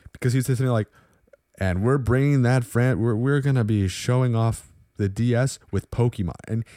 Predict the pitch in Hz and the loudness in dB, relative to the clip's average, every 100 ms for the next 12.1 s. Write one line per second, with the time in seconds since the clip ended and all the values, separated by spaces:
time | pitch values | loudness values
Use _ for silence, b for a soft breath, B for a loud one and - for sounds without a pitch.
0 | B 165 160 190 202 226 254 262 202 196 | B -6 -4 -4 -4 -6 -4 0 2 2
1 | 254 214 135 117 143 135 147 104 - _ | 0 2 2 2 0 0 0 -2 -8 _
2 | 98 98 147 - - - - - 82 - | -6 -4 -4 -6 -12 -12 -12 -10 -14 -6
3 | - 135 85 80 - 80 98 107 - 82 | -4 -2 -2 -4 -4 -6 -4 -4 -4 -2
4 | 85 117 82 82 - - - b b b | -2 -2 -4 -6 -10 -10 -18 b b b
5 | b - - 104 - 92 - - 117 113 | b -10 -6 -4 -6 -10 -10 -6 -4 -4
6 | - 65 - - - 82 - 78 - 80 | -8 -10 -8 -8 -8 -10 -8 -12 -10 -12
7 | 78 104 98 78 69 82 95 76 62 - | -8 -6 -6 -8 -10 -6 -4 -4 -8 -10
8 | - - 67 - b b b b b b | -14 -10 -10 -10 b b b b b b
9 | b _ 110 113 151 131 127 92 - 131 | b _ 0 2 2 4 2 2 0 0
10 | 82 - - - 123 120 - 110 - 107 | 0 -8 -6 -2 0 0 2 0 2 0
11 | 95 85 82 95 85 60 - 92 104 92 | 2 0 0 -2 -4 -8 -8 -6 -2 -2
12 | - | -2